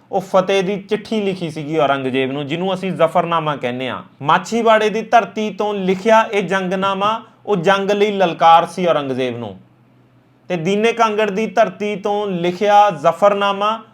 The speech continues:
ਉਹ ਜੰਗ ਜਿੱਤਣ ਤੋਂ ਬਾਅਦ ਜੰਗ ਦੀ ਚਿੱਠੀ ਸੀਗੀ ਔਰੰਗਜ਼ੇਬ ਨੂੰ। ਦੋਨਾਂ ਖਤਾਂ 'ਚ ਸਾਨੂੰ ਫਰਕ ਸਮਝਣਾ ਪਏਗਾ।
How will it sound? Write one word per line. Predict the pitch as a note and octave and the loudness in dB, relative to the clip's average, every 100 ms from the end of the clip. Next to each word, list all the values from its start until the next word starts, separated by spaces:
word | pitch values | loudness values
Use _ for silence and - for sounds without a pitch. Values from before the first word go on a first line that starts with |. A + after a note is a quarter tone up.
| _ _ _ _ _ _ | _ _ _ _ _ _
ਉਹ | F3+ | -6
ਜੰਗ | D#3 G#3 A3+ | 2 2 4
ਜਿੱਤਣ | A3+ G3 A3 G#3+ G3+ | 2 0 0 -4 -2
ਤੋਂ | G#3+ | 0
ਬਾਅਦ | G3+ G#3+ G#3+ | 4 4 2
ਜੰਗ | G3+ F3+ F3+ | -2 -4 -4
ਦੀ | F3 E3+ | -4 -6
ਚਿੱਠੀ | F#3 G3+ F#3+ A3+ | -8 -10 -8 -8
ਸੀਗੀ | F#3+ F3+ F3+ | -6 -4 0
ਔਰੰਗਜ਼ੇਬ | D3+ C3+ B2 A#2 A#2 G#2 | 0 0 -4 -6 -6 -6
ਨੂੰ। | G2+ F#2+ - _ _ _ _ | -12 -14 -20 _ _ _ _
ਦੋਨਾਂ | C3+ F#3+ A3 A#3 A#3 - _ | -4 0 2 2 -2 -16 _
ਖਤਾਂ | - E3+ F#3+ F#3+ | -6 -2 -2 -4
'ਚ | |
ਸਾਨੂੰ | F#3 F#3 F3+ F#3 | -6 -6 -6 -2
ਫਰਕ | F3+ F3 | -2 -4
ਸਮਝਣਾ | - D#3+ E3+ F3 D#3 | -6 -8 -6 -4 -4
ਪਏਗਾ। | A#2 A2 F#2+ F2+ | -4 -4 -6 -8